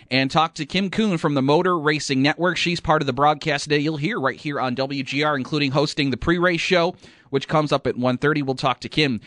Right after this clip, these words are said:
for a few minutes about today's race. At the bottom of the hour, Adam Stern from the Sports Business Journal will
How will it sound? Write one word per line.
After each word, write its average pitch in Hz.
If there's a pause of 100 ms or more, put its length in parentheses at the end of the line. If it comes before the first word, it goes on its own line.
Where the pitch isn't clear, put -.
(200)
for 131
a 120
few 131
minutes 123
about 127
today's 123
race. 135
At 175
the 160
bottom 220
of 202
the 160
hour, 147
Adam 180
Stern 208
from 170
the 147
Sports 180
Business 156
Journal 185
will 185